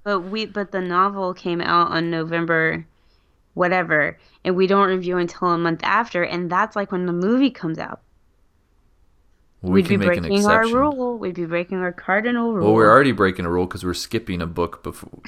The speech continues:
Speaker 2: to,
Speaker 1: <laughs>
Speaker 2: to, <laughs>
Speaker 1: Okay, fine.
Speaker 2: to review Ahsoka, so we're, we're breaking all kinds of rules. We'll talk
Speaker 1: Yeah,
Speaker 2: about it. We'll talk about it.
Speaker 1: rebels over here.
Speaker 2: But I have read, um, the first few chapters, and I actually am really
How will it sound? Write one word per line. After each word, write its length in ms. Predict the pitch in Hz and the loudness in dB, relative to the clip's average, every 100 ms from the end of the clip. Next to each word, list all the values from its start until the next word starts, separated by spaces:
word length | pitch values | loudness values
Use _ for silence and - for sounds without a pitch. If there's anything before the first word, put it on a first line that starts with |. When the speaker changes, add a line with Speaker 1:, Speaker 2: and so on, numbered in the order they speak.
| - | -2
Speaker 2:
to, 140 | 403 | 0
Speaker 1:
<laughs> 160 | - - | 0 -6
Speaker 2:
to, 880 | - 381 370 349 - - 349 302 285 | -2 0 2 0 0 -4 -4 -6 -6
<laughs> 80 | - | -12
Speaker 1:
Okay, 180 | 285 - - | -12 -10 -8
fine. 120 | - - | -10 -2
Speaker 2:
to 120 | 113 | 2
review 280 | 113 110 107 | 4 4 4
Ahsoka, 580 | 104 113 123 92 90 | 4 4 4 4 0
so 300 | 95 87 87 | 0 0 0
we're, 280 | 90 110 113 | 2 0 -2
we're 120 | 101 139 | -4 -2
breaking 260 | 156 139 | -2 2
all 100 | 117 | 0
kinds 260 | 110 143 143 | 2 0 2
of 80 | 92 | 0
rules. 380 | 90 87 - - - - _ _ _ _ _ _ _ - | 0 -2 -6 -14 -20 -20 _ _ _ _ _ _ _ 2
We'll 120 | 156 | 4
talk 240 | 156 107 | 8 8
Speaker 1:
Yeah, 60 | 92 | 8
Speaker 2:
about 220 | 71 - | 0 -2
it. 80 | - | -2
We'll 100 | 135 | -2
talk 240 | 117 78 | 0 0
about 120 | 127 170 | -2 -6
it. 40 | |
Speaker 1:
rebels 560 | 175 160 151 147 - - 156 | -6 -6 -10 -12 -16 -18 -14
over 220 | 151 151 | -12 -10
here. 340 | 160 156 156 - - _ - - | -6 -6 -8 -12 -20 _ -20 -2
Speaker 2:
But 380 | 87 80 - - - | 2 2 0 -8 -2
I 140 | - 123 | 4 4
have 360 | 127 139 131 | 8 8 8
read, 480 | 101 95 90 87 92 - _ - - | 6 6 6 4 -2 -10 _ -20 -4
um, 380 | 92 87 85 85 | 0 2 4 4
the 80 | |
first 420 | 85 - 95 - - | 4 6 4 4 0
few 180 | 95 90 | 0 0
chapters, 560 | - 82 - 87 85 | 2 0 0 -6 -6
and 100 | 80 | -4
I 120 | 82 | -2
actually 320 | 78 95 - 92 | -2 -4 -6 -6
am 200 | 82 82 | -6 -6
really 480 | 82 82 82 82 | -4 -4 -4 -6